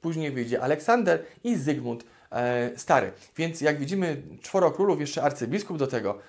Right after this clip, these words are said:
to naprawdę jest całkiem niezły wyczyn. Natomiast, e, idziemy sobie teraz do głównego tematu,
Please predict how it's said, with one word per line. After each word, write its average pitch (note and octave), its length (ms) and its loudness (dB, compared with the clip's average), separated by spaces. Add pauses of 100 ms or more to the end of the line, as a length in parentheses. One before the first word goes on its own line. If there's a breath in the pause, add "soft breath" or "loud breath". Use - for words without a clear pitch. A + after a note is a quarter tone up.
to D3+ 100 -4
naprawdę D#3+ 380 2
jest C3+ 260 -4
całkiem G#3+ 320 -2
niezły D3 280 -2
wyczyn. A#2+ 420 -4 (400 loud breath)
Natomiast, G#3 460 -2
e, F3+ 300 4
idziemy F3+ 280 0
sobie D#3+ 220 -4
teraz D#3 280 2
do C#3+ 280 4
głównego D3+ 380 0
tematu, D3+ 520 -2